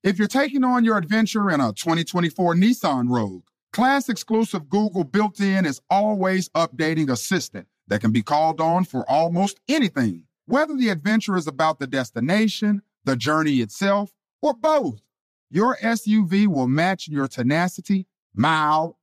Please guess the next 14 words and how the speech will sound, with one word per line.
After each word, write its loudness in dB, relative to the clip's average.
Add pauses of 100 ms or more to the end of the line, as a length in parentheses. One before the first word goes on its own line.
after -2
mile. -2 (360)
And 2
no 2
matter 0
how 0
far 0
you 2
wander, 0 (260)
you'll 2
remain 2
tethered -2
to -2
home 0